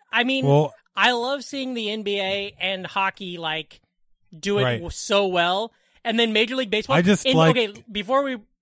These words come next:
Speaker 1: in Major League Baseball, hold on. In Major League Baseball right now, the Marlins are leading their division, and their record is seven and one. Number two in their division, I don't know the team, but their record is, like, <laughs> nine and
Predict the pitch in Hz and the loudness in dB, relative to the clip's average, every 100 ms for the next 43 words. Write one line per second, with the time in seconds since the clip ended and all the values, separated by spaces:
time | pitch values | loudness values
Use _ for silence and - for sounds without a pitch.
0 | - 233 247 311 320 330 208 247 226 208 | -6 0 2 2 -2 -4 -4 -6 -6 -10
1 | - 240 269 196 - 220 226 320 349 330 | -6 -2 0 0 -2 -2 0 0 -2 -4
2 | 226 254 196 208 185 214 233 220 185 170 | -2 -4 -2 -2 0 -2 -2 -4 -4 -6
3 | - _ _ _ _ _ 180 208 202 247 | -10 _ _ _ _ _ -6 -4 0 2
4 | 320 302 208 196 202 190 185 214 254 247 | 2 0 -2 -4 -2 -2 -2 -6 -6 -6
5 | 214 208 190 165 185 185 233 269 269 _ | -4 -2 -2 -2 -6 -4 -6 -8 -12 _
6 | _ _ 233 220 220 208 220 262 220 196 | _ _ -4 -2 0 0 -2 -2 -4 -6
7 | - - 220 226 226 247 254 277 202 180 | -8 -8 -2 -2 0 -4 -4 -8 -6 -4
8 | 180 226 302 320 - - _ _ - 226 | -2 -2 -4 -8 -12 -20 _ _ -4 -2
9 | 370 370 240 285 330 285 262 240 214 262 | 0 -2 -4 -4 -2 0 0 0 -2 -4
10 | 202 196 233 214 226 220 202 - 196 254 | -4 -4 -2 -4 -2 -4 -6 -6 -6 -6
11 | 277 _ _ _ 233 185 254 285 285 294 | -8 _ _ _ -2 2 2 4 2 2
12 | 277 254 220 220 202 _ 180 214 208 214 | -2 -4 -2 -2 -4 _ -12 -6 0 0
13 | - 285 269 285 403 - - 240 214 | 0 -2 0 -2 -4 -8 -6 -8 -10